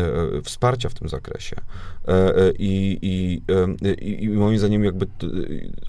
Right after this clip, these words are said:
o sukcesie tego, tego, tego, tego całego programu,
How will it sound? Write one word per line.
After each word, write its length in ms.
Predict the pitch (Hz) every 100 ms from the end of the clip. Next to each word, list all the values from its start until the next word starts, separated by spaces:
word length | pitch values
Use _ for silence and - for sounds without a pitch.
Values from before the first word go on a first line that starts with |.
| - -
o 160 | - 107
sukcesie 760 | - 127 - - 117 113 92 -
tego, 240 | 101 98 - - - -
tego, 280 | - 90 95
tego, 260 | 92 87 95
tego 200 | 92 92
całego 280 | 95 90
programu, 800 | 90 107 95 101 113 120 92 90